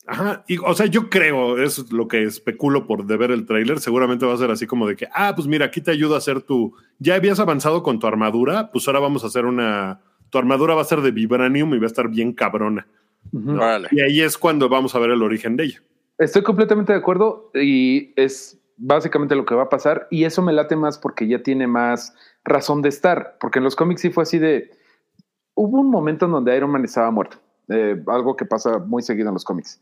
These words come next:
Speaker 2: Y en esa historia, eh, por un lado, se hicieron dos títulos de Brian Michael Bendis. Uno era Infamous Iron Man, que era Doctor Doom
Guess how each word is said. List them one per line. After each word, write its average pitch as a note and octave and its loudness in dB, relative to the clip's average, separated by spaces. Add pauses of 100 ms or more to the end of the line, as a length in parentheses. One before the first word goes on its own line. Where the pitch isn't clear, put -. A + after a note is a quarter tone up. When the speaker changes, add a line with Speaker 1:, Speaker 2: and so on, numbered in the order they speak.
(440)
Speaker 2:
Y C#3 -4
en C#3+ 0
esa D#3 0
historia, E3+ 0
eh, A#2+ -2
por A2+ -4
un B2+ 0
lado, C3+ 2 (640)
se - -10
hicieron C#3 0
dos C3 2
títulos A2+ -2
de G#2+ 0
Brian A2 2
Michael A#2 0
Bendis. B2+ -2 (240)
Uno D#3+ 0
era D#3+ 2
Infamous D3 -2 (600)
Iron C#3 0
Man, C3 -2 (680)
que C#3+ 0
era D#3+ 4
Doctor D#3+ 0
Doom D#3 0